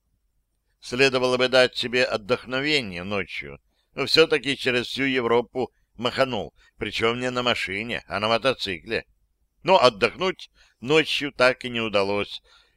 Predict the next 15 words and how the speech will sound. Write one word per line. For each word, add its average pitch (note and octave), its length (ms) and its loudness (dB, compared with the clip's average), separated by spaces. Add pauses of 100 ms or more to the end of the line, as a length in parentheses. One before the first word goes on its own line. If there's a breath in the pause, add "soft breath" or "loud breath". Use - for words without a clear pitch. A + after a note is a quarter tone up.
и B2+ 100 -4
только G3+ 340 4
три D#3+ 240 -2
чашки C#3+ 540 2
крепчайшего A2 920 0
кофе, C3 480 2 (300)
выпитые C3 560 0
одна B2+ 260 2
за A#2 160 -6
другой, A2+ 520 -2
дали D#3+ 280 4
ему C#3+ 220 -2
силы B2 480 -6 (280)
продолжать A#2 840 2
путь. - 480 -14